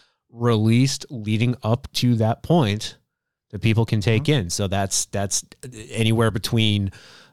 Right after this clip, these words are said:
Speaker 1: uh, five and eight hours of content right there.
Speaker 2: Yeah.
Speaker 1: Which
Speaker 2: So eat it up.
Speaker 1: It's a lot for this
Speaker 2: And
Speaker 1: show.
Speaker 2: happy Saint Patrick's Day.
Speaker 1: Yes,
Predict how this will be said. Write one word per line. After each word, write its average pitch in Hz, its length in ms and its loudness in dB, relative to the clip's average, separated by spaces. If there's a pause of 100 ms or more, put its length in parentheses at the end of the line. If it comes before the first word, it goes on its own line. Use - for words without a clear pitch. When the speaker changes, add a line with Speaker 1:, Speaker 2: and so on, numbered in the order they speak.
(180)
Speaker 1:
uh, 107 240 -2
five 120 720 0
and 98 840 -2 (140)
eight 127 340 -2
hours 117 380 2
of 104 100 -2
content 92 480 -2
right 101 320 -2
there. 92 340 -4 (1120)
Speaker 2:
Yeah. 127 300 -2 (240)
Speaker 1:
Which 107 220 -4
Speaker 2:
So 127 260 0 (720)
eat 147 140 -2
it 151 100 2
up. 123 240 -2 (600)
Speaker 1:
It's - 80 -12
a 98 40 -4
lot 113 200 2
for 151 100 0
this 147 180 2
Speaker 2:
And 123 60 -2
Speaker 1:
show. 175 60 2
Speaker 2:
happy 147 200 2
Saint 143 220 -2
Patrick's 131 360 0
Day. 90 220 -6 (100)
Speaker 1:
Yes, 131 500 2